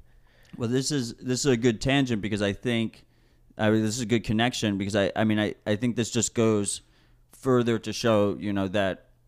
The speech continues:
altcoins are a test bed for Bitcoin, and it's not, they don't only test technical specifications.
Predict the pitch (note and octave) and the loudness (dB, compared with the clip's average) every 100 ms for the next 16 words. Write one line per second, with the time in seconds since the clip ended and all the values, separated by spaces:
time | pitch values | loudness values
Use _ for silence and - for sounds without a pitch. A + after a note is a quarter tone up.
0 | - A2 A2 - A2+ G#2+ G2+ F#2+ - - | 2 4 4 -2 -4 0 0 -4 -8 -2
1 | F#2+ F#2+ F#2+ F#2 F#2 - F#2+ - A2 G#2+ | 0 2 2 0 -2 -6 -10 -4 -4 -2
2 | - F#2 E2+ F2+ E2 D#2+ - F2+ F2 A#2+ | -4 -6 -6 -8 -8 -10 -8 -8 -8 -10
3 | - _ _ _ _ _ - G#2+ G2 G2 | -14 _ _ _ _ _ -2 2 2 2
4 | G2+ F2+ - A2 - A#2+ A#2+ - - A2 | 0 -2 -4 -6 -2 0 2 0 -4 0
5 | A2 B2+ B2+ B2 A2+ G#2+ - A2+ G#2 - | 4 4 4 4 2 0 -2 0 0 0
6 | - - - _ _ _ _ _ _ _ | -6 -10 -20 _ _ _ _ _ _ _
7 | _ _ _ _ _ - _ - A2 - | _ _ _ _ _ -20 _ -2 0 2
8 | A2+ G2+ G2+ F#2+ F#2 - - G2 - F#2+ | 0 2 2 2 0 -4 -2 -2 -2 -8
9 | E2+ F#2+ F2 - F#2+ G2+ - | -8 -4 -4 -4 -4 -6 -8